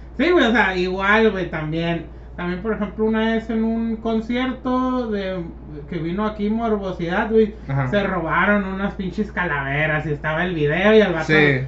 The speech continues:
Speaker 1: lo agarraron y lo quemaron y le quitaron las calaveras, luego le pegaron. Ay, no, no mames.
Speaker 2: <laughs>
Speaker 1: Y la misma gente de ahí, güey, o sea, es que la neta, o sea, no es que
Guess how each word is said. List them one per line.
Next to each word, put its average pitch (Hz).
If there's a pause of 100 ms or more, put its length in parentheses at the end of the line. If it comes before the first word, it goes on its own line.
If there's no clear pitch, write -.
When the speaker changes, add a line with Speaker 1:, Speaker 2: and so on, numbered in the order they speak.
Speaker 1:
lo 180
agarraron 185
y 220
lo 196
quemaron 247
y 220
le 190
quitaron 180
las 185
calaveras, 196
luego 185
le 190
pegaron. 151
Ay, 359
no, 349
no 330
mames. 196
Speaker 2:
<laughs> -
Speaker 1:
Y 254
la 254
misma 320
gente 349
de 311
ahí, 247
güey, 160
o 135
sea, 240
es 294
que 370
la 320
neta, 262
o -
sea, 233
no 240
es 254
que 320